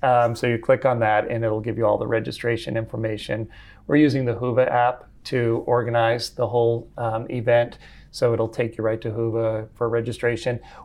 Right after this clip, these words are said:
We are encouraging teams. So we have a little bit of a incentive, uh, through April fifteenth that if you'll send a team of five, do it for four people. So a little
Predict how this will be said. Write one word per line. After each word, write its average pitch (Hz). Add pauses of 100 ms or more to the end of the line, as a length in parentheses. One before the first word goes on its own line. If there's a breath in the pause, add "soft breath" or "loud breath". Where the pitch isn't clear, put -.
We 147
are 156
encouraging 160
teams. -
So -
we 110
have 117
a 120
little 127
bit 123
of 117
a 117 (300 loud breath)
incentive, 135
uh, 120
through 127
April 117
fifteenth 113
that 117
if 113
you'll 110
send 127
a 120
team 113
of 107
five, 101 (320 soft breath)
do 120
it 110
for 110 (140)
four 127 (220 soft breath)
people. -
So 127
a -
little 156